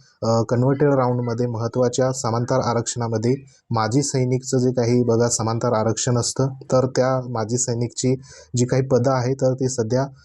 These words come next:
संपूर्णच्या संपूर्ण डायरेक्ट त्या ठिकाणी कन्व्हर्ट होत नाही. तर त्याच्यामध्ये काही जी पदं असतात, तर ती पदं सध्या बघा राखीव ठेवण्यात येतात. आता ह्याच्यामध्ये,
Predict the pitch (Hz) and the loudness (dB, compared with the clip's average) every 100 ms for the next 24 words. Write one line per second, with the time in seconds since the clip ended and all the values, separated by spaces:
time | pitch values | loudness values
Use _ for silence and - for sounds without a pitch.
0 | - - 131 135 147 147 - 147 139 120 | -8 -2 0 2 2 0 0 0 0 0
1 | 127 131 123 110 120 120 120 117 110 120 | 2 2 2 4 2 2 0 0 -2 -2
2 | 131 120 117 120 127 135 131 127 120 131 | -2 0 2 4 2 2 2 2 0 0
3 | 139 131 120 123 110 131 127 120 127 127 | 0 0 0 0 0 0 2 2 0 0
4 | 113 120 135 135 127 127 123 - 98 - | 0 0 0 0 2 2 0 -4 -6 -8
5 | - - - 139 139 139 127 131 131 113 | -20 -6 -2 0 2 2 2 2 0 0
6 | 117 110 127 131 131 135 127 120 104 98 | 2 2 2 0 0 0 0 0 -2 -2
7 | 98 - 95 98 113 107 - 113 110 117 | -4 -4 -2 -2 -2 -2 -2 -2 0 0